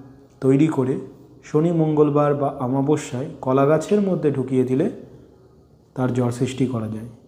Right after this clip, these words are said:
এরকম বহু ধরনের বিদ্যা আছে, এক একজন তান্ত্রিক এক এক ধরনের বিদ্যা জানে। তবে আমরা কখনো কারোর ক্ষতি করি না, ভালোর জন্যে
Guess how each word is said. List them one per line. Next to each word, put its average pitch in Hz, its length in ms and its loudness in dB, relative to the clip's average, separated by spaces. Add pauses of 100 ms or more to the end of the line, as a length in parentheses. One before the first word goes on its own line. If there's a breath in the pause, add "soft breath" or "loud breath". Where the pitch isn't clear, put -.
এরকম 208 320 6
বহু 156 240 2
ধরনের 165 380 4
বিদ্যা 131 300 -2
আছে, 127 180 -6
এক 151 140 -4
একজন 127 360 -6
তান্ত্রিক 127 420 -6
এক 123 140 -4
এক 117 120 -8
ধরনের 120 280 -4
বিদ্যা 117 300 -6
জানে। 123 260 0 (760 loud breath)
তবে 160 180 8
আমরা 160 300 4
কখনো 175 300 0
কারোর 151 280 0
ক্ষতি 135 240 -4
করি 139 220 0
না, 151 100 -6 (180)
ভালোর 131 340 2
জন্যে 147 340 0